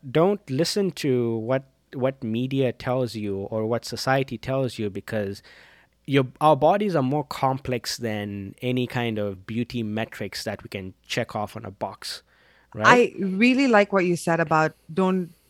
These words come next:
Speaker 2: go off of what media tells you or what,
Speaker 1: Mm-hmm.
Speaker 2: you know, what other people are doing. What other people are doing necessarily won't work for you. And I think
Speaker 1: Right.
Speaker 2: I have firsthand experienced that.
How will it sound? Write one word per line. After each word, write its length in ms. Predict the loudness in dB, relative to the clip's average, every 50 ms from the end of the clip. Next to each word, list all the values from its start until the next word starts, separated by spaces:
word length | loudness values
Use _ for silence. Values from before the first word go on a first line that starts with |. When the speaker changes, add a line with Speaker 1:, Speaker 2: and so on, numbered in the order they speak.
| _ 2
Speaker 2:
go 120 | 4 6
off 220 | 6 6 6 4
of 180 | 2 -2 -2 0
what 240 | 0 0 0 0 0
media 320 | 0 0 0 2 0 0
tells 380 | 2 2 2 2 2 2 0 -2
you 240 | 0 0 2 2 2
or 160 | 0 0 2
what, 340 | 2 4 4 4 2 0 -4
Speaker 1:
Mm-hmm. 320 | -6 -6 -6 -6 -8 -8 -10 _ _
Speaker 2:
you 100 | -2 0
know, 340 | 2 2 2 0 -2 -6 -12 -20 -20 -20 -20 _ -14 -12 -10 -8 -8
what 260 | -4 0 2 4 4 6
other 200 | 6 4 4 2
people 260 | 0 -2 -4 -2 -2
are 80 | -2 0
doing. 160 | -2 -4 -6 _ -10 -4
What 240 | 2 4 4 6 6
other 200 | 6 6 6 6
people 200 | 4 4 4 6
are 140 | 6 6 6
doing 320 | 4 4 2 2 0 -2 -2
necessarily 560 | 0 2 2 2 2 2 2 4 4 2 2
won't 220 | 2 0 0 0
work 240 | 0 0 0 0 -2
for 120 | -4 -4
you. 180 | -2 -2 -2 -2
And 100 | 0 0
I 80 | 0 0
think 160 | 2 2 2
Speaker 1:
Right. 100 | 2 4
Speaker 2:
I 40 | 2
have 100 | 2 0
firsthand 520 | -2 -2 0 0 0 0 0 -2 -2 0 0
experienced 680 | -2 -6 -6 -4 -2 0 0 0 0 -2 -4 -4 -4
that. 200 | -4 -4 -4 -6